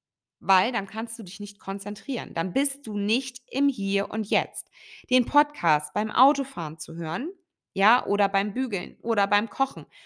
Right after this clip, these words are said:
oder sonst irgendwas, das ist völlig okay, weil du dich da nicht so konzentrieren musst. Kochst du aber mit deinen Kindern, solltest du möglichst keine Knöpfe im Ohr haben oder den Podcast nebenbei laufen lassen, weil dann bist du nicht bei deinen Kindern.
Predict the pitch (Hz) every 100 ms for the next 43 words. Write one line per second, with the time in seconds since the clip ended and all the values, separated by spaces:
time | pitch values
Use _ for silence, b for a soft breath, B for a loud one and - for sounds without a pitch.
0 | B - 226 226 220 262 277 - 170 165
1 | 156 - b b b - 240 247 247 247
2 | 233 226 202 - 262 220 208 196 - 214
3 | 208 240 233 233 226 - 233 226 - 214
4 | 214 202 220 190 190 156 135 - _ b
5 | b b b _ - 302 311 - - 233
6 | - 196 185 185 180 160 165 160 - 349
7 | 285 143 - 185 _ - 190 190 190 185
8 | 190 185 185 180 180 - 285 269 269 196
9 | - 131 95 - 165 160 170 160 185 202
10 | 180 170 170 - 180 - 175 175 - 175
11 | 175 175 175 175 180 190 185 196 262 B
12 | B B - 214 226 233 233 - 220 233
13 | - 233 233 233 240 - 262 156 -